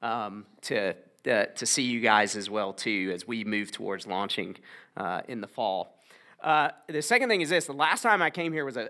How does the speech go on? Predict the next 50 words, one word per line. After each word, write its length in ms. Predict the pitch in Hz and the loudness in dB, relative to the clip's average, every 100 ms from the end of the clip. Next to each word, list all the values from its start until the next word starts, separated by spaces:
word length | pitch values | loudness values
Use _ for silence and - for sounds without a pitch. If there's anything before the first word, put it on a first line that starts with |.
| 131 | -8
was 140 | 120 | -12
a 20 | 131 | -10
few 160 | 156 | -6
months 240 | 139 147 - | -4 -4 -4
ago, 300 | 110 101 - | -6 -6 -6
and 140 | 127 | -8
Brad 260 | 123 147 180 | 4 6 6
was 120 | 165 | 2
telling 240 | - 147 131 | -4 -4 -4
me 160 | 117 - _ _ _ _ _ - - | -6 -10 _ _ _ _ _ -20 -6
that, 380 | 147 135 139 - - - - - | 0 0 0 -8 -16 -20 -20 -8
uh, 240 | - 139 139 139 | -2 0 0 -2
that 80 | 147 | -4
when 120 | 151 | -2
I 80 | 135 | -2
came, 340 | 180 180 160 139 | -2 -2 -4 -4
the, 240 | 143 143 151 | -4 -4 -4
the, 240 | 135 135 - | -4 -4 -6
the 80 | 131 | -10
week 300 | 127 190 - - | -6 -8 -8 0
after 400 | 120 151 - 131 | 2 2 2 0
I 100 | 104 | 0
came, 540 | - 160 165 98 98 _ _ - - _ | -2 -4 -4 -6 -12 _ _ -20 -20 _
that 240 | 147 156 143 | -6 -4 0
one 160 | 208 | 0
of 80 | 220 | 0
your 140 | 170 | -2
children, 640 | - - 190 196 120 104 160 - | -4 -4 -2 -4 -6 -8 -8 -8
uh, 80 | - | -6
whom 280 | 151 143 143 - | -4 -4 -4 0
I, 160 | 143 - | 0 2
I 100 | 143 | 0
don't 180 | 143 120 | 0 -2
know, 240 | 131 120 - - - - - _ _ - | -2 -4 -6 -20 -20 -20 -20 _ _ -6
came 260 | 196 240 | 0 4
to 60 | 220 | 4
him 160 | 190 180 | 4 2
and 80 | |
asked 320 | 156 185 196 214 | 2 2 2 0
him, 280 | 190 151 147 - - | 0 -2 -6 -12 -4
um, 400 | 170 170 147 135 - _ | 0 2 0 -6 -12 _
"Pastor 340 | - 220 240 180 | 0 0 0 -4
Brad, 440 | 165 180 247 247 - - - - - | 2 4 4 2 -8 -20 -20 -20 -12
when 220 | - 233 392 | 2 6 6
is 140 | 320 | 4
that 200 | 254 - | 2 0
short 440 | - - 170 202 | -4 -2 -2 -2
guy 240 | 147 135 127 | -2 -2 -2
gonna 200 | 135 120 | -6 -6
come 400 | - 135 120 | -6 -6 -4